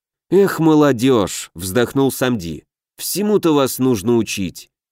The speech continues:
Или ты думаешь, что мумии из псов случайно вышли?»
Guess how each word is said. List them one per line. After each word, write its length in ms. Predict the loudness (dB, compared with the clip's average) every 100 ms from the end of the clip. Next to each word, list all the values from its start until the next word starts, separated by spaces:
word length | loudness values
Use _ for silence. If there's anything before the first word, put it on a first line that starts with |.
| _ _ _ 0
Или 220 | 4 4
ты 140 | 4
думаешь, 420 | 4 4 4 0 0
что 200 | -2 0
мумии 380 | 2 4 2
из 120 | 0 -4
псов 320 | -2 -2 -2
случайно 640 | -2 -2 0 -2 0 -2
вышли?» 500 | -4 -6 -8 -12 -14